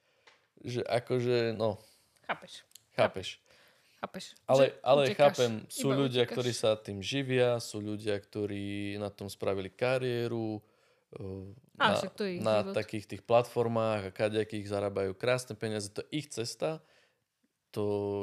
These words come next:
Speaker 1: rešpektuješ, sú to content creatory, sú to takí hráči, takí, tých je milión, každý máme nejakú svoju cestu, každý si vyberá, ktorou cestou ide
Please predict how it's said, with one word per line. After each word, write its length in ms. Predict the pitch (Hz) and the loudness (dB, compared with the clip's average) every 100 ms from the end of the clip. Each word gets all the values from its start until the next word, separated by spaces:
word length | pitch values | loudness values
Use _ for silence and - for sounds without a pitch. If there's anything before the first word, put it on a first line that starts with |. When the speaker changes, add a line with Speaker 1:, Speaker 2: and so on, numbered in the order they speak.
| 98 98 | -2 -2
Speaker 1:
rešpektuješ, 640 | 113 123 135 131 127 120 | -2 -2 -4 -2 -2 -2
sú 120 | - 107 | -4 -10
to 120 | 95 | -12
content 420 | - 131 127 123 | -4 -4 -2 -6
creatory, 840 | 117 123 113 110 107 107 104 104 101 | -4 -4 -2 -2 -2 -2 -2 -4 -8
sú 240 | - 92 - | -10 -12 -12
to 160 | - 101 98 98 98 95 - - _ _ _ _ _ | -6 -2 -2 -2 -2 -4 -6 -12 _ _ _ _ _
takí 380 | 123 127 120 110 | -2 -2 -4 -4
hráči, 440 | 110 101 98 104 | -2 -4 -6 -10
takí, 280 | - 104 - - _ _ _ _ | -8 -10 -12 -20 _ _ _ _
tých 200 | 165 139 | -2 2
je 100 | 117 | 2
milión, 540 | 117 117 107 101 104 - | 2 0 0 -2 -6 -12
každý 300 | - 139 127 | 0 0 0
máme 220 | 127 123 | -2 -2
nejakú 280 | 123 117 - | 0 -2 -4
svoju 280 | 113 120 107 | -8 -4 -4
cestu, 300 | - 107 - | -4 -8 -8
každý 300 | - 113 110 | -2 -2 -2
si 140 | 104 | -6
vyberá, 300 | 110 107 104 | -6 -4 0
ktorou 300 | 101 - 107 | -2 -2 -6
cestou 400 | 98 - - 104 | -6 -10 -10 -10
ide 320 | - 104 104 | -8 -4 -4